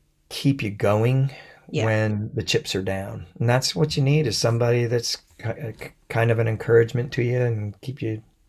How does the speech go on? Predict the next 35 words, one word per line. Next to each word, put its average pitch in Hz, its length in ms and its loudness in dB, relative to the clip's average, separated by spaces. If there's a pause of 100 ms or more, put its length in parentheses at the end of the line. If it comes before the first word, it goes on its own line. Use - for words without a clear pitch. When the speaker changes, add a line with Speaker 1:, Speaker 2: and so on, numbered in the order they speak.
(340)
Speaker 1:
at 113 60 -2
least 117 180 0
I 117 140 6
did, 113 300 2
you 131 120 -4
know, 107 160 0
keep - 260 -6
you, 110 280 2
keep 120 160 -2
you 113 80 2
on 110 100 0
track. 120 420 0 (300)
Speaker 2:
Yeah. 151 200 -10 (260)
Speaker 1:
I'm, 120 200 0
I'm 135 140 6
a 120 40 8
terrible 120 460 6
self-promoter. 110 880 0 (440)
<laughs> - 60 12 (720)
So, 135 180 12
so 139 160 12
I 131 120 12
need 139 200 10
somebody 127 560 10
to 113 380 8 (680)
carry 123 300 10
that 110 240 4
banner 113 320 6
for 107 260 0
me. 104 400 -6
Speaker 2:
Yeah. 113 220 0
Speaker 1:
And, 101 120 -2
uh, 101 160 -2 (640)
you 113 120 0
know. 101 280 0